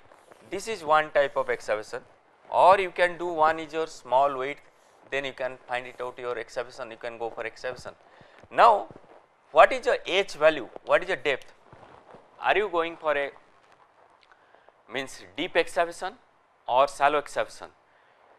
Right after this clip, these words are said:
If deep or shallow, are you going for what is the width B of this excavation? This is very small or large, it depends upon sa-, shape and depth of excavation. Then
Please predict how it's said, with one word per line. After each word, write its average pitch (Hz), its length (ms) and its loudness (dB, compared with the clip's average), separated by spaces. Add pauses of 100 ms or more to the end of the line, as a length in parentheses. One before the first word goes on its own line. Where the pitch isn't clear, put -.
(140)
If 160 280 -6
deep 190 240 -6
or 190 120 4
shallow, 190 420 0 (340)
are 147 140 -2
you 190 100 -4
going 185 260 -4
for 180 180 -2 (140)
what 151 160 -2
is 170 60 -6
the 175 80 -4
width 151 500 -8
B 170 240 -10 (1200)
of 135 200 0
this 165 160 -10
excavation? 175 500 -6 (1040)
This 147 160 -8
is 165 100 -10
very 160 220 0
small 160 400 -2
or 170 100 -2
large, 165 300 2 (440)
it 160 140 -10
depends 214 340 -2
upon 180 240 -4
sa-, 175 320 -4 (300)
shape 175 240 0 (580)
and 151 260 4 (500)
depth 165 240 2
of 151 120 -2
excavation. 135 540 -2 (1200)
Then 214 280 4